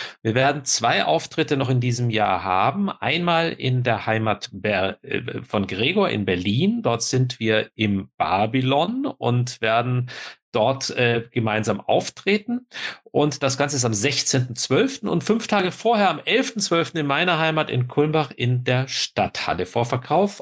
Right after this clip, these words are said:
ist überall dort, wo es Karten gibt. Und wir würden uns freuen, Sie auch dort zu sehen und begrüßen zu können.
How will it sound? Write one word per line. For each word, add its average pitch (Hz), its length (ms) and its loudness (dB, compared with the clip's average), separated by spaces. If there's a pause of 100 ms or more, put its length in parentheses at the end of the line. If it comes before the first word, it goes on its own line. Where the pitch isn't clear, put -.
(100)
ist 120 300 0
überall 110 600 0
dort, 113 320 -2
wo 104 120 2
es - 220 -2
Karten 190 440 -2
gibt. 190 220 -2
Und 147 120 -2
wir 139 120 -2
würden 156 200 0
uns 135 240 -2
freuen, 170 560 -2
Sie 170 220 -2
auch - 160 -4
dort 123 440 -4
zu - 140 0
sehen 117 420 0
und 123 260 -2
begrüßen 127 580 0
zu - 180 0
können. - 300 -2